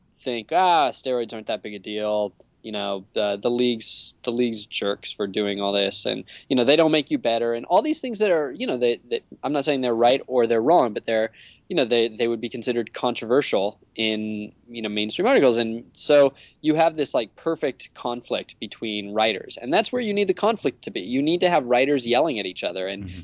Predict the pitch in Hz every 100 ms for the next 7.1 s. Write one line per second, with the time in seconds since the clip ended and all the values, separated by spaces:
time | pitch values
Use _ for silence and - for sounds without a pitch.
0 | - 113 110 117 113 - 175 180 113 98
1 | - - - - - _ - 135 120 123
2 | 123 - _ _ _ _ _ - 294 320
3 | 269 185 226 226 - - - 139 170 202
4 | 190 202 220 - 156 143 - - _ -
5 | 196 311 269 170 - _ - 165 - 165
6 | 175 156 135 - 214 196 143 - 135 123
7 | 113